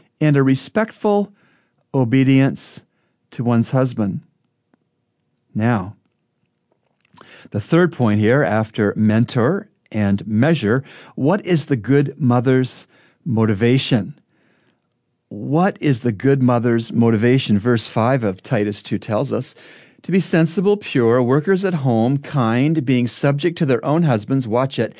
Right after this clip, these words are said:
that the word of God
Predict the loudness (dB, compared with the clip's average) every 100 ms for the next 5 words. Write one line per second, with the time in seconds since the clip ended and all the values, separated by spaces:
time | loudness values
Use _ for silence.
0 | -20 -20 -14 -2 0 2 0 -2 -6 -20
1 | _ _ _ _ _ _ _ _ -2 2
2 | 2 2 -2 -2 -2 0 -2 -4 -6